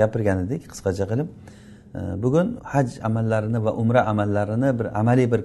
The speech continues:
ko'rinishligini, ozroq bir, e, shakllarini ko'rsatishlikni bir niyat qildik. Kecha shuni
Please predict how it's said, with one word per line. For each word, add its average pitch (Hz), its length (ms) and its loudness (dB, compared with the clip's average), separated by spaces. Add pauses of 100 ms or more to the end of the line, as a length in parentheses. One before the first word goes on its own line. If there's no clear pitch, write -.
ko'rinishligini, 117 680 -2
ozroq 101 280 0
bir, 104 60 0 (540)
e, 90 40 -6 (220)
shakllarini 110 640 0
ko'rsatishlikni 104 640 -2
bir 104 80 -6 (120)
niyat 101 220 -2
qildik. 123 240 -4
Kecha - 220 -8
shuni 92 140 -4